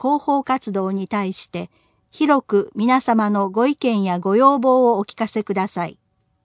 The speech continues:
原則として、前回ご回答いただいた方には、年度末に五百円のクオカード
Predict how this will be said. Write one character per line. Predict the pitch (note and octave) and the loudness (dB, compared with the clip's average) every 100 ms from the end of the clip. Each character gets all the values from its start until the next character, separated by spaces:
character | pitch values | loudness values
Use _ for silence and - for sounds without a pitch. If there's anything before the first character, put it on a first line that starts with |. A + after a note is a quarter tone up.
| _ _ _ _ _ _ _ _ _ _ _ _ _ _ _ _ _ _ G#3 | _ _ _ _ _ _ _ _ _ _ _ _ _ _ _ _ _ _ 0
原 | C4 | 2
則 | C#4+ C#4 - | 2 0 -2
と | - B3+ | -4 -4
し | - | -2
て、 | A3+ A#3 - _ _ _ - | -2 -2 -8 _ _ _ -4
前 | A#3+ D4+ | 2 2
回 | D4+ C#4 C4+ | 4 2 0
ご | G#3+ A#3 | -2 0
回 | C#4 C4+ | 2 0
答 | - C4 B3+ | 2 0 2
い | |
た | B3+ | 0
だ | B3+ B3 | 0 -2
い | B3 | -2
た | G3+ | -4
方 | F#3 F3+ G3 | -6 -6 -4
に | F3+ E3 | -4 -4
は、 | D#3 - _ _ | -6 -10 _ _
年 | A3 B3 C#4 | -2 2 4
度 | C#4 A3+ | 4 2
末 | G#3+ F3+ | 0 -6
に | E3 - _ _ _ _ _ - | -8 -10 _ _ _ _ _ -6
五 | A3 | 0
百 | D4 D#4 C4+ | 0 0 0
円 | A3 G3+ | 0 0
の | F#3 F3 | -2 -4
ク | - C4+ | 0 0
オ | D4+ | 2
カ | C#4+ B3 | 2 2
ー | |
ド | F#3 F3 | 0 -6